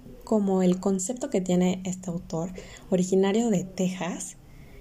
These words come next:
voy a citar a David Bowie justo como él lo hizo en su libro. Y dice: "El único arte que estudiaré serán las cosas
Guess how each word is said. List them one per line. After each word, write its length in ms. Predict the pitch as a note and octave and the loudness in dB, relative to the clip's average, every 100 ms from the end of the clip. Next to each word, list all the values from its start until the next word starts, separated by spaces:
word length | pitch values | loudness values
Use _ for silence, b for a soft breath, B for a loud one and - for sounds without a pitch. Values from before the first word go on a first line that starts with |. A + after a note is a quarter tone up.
| B B B - | B B B -6
voy 140 | A#3+ D#4 | 0 2
a 60 | |
citar 440 | D4 F#3+ F#3 F3+ F#3 | 0 -4 0 -2 -2
a 140 | G3+ | -2
David 400 | F3+ A3+ B3+ F#3+ E3+ | 2 2 2 0 0
Bowie 380 | E3+ E3+ G3+ - | -2 0 0 -2
justo 540 | - C#4+ C#4+ D#4+ D#4+ | -2 -2 0 -4 -4
como 320 | B3+ F#3 F3 | 0 0 2
él 160 | G#3+ G#3 | 0 2
lo 80 | G3+ | 2
hizo 160 | G3+ | 2
en 100 | G3+ | 2
su 100 | F#3 | 0
libro. 280 | E3 E3 - - - - - - - - - | -2 -2 -4 -6 -14 -18 -18 -20 -20 -20 -2
Y 100 | G3+ | 2
dice: 360 | F#3+ F#3 - - - B B B B B B - | 4 2 -2 -14 -20 B B B B B B -2
"El 200 | C4+ C#4 | 0 2
único 400 | D#4+ G4 - - | 4 2 2 -8
arte 380 | - F#3+ F#3 A3 | -4 -4 -2 -2
que 80 | A3 | -2
estudiaré 520 | A3+ F#3 F3 F3+ - | -2 0 0 0 -2
serán 360 | - G3 F#3+ G3+ | -2 -2 2 2
las 180 | A3 A3 | 2 0
cosas 560 | - B3 B3 B3+ - | -4 -2 0 -2 -4